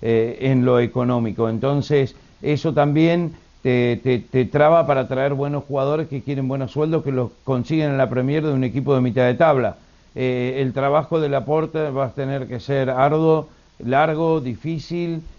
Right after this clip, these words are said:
eh, y que dice que va a trabajar más fuerte que nunca en la Masía.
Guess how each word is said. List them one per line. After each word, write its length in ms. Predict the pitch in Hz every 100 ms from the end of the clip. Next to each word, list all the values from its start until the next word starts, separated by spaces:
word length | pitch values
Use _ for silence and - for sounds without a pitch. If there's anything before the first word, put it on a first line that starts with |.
| -
eh, 640 | - 120 117 117 117 120 -
y 320 | 127 123 117
que 640 | - 127 120 117 113 110 110
dice 360 | 95 135 131 131
que 80 | 131
va 80 | 135
a 60 |
trabajar 500 | 131 131 120 147 139
más 200 | 131 139
fuerte 300 | 123 139 127
que 80 | 123
nunca 220 | 135 139
en 40 | 127
la 60 |
Masía. 540 | 120 117 160 143 104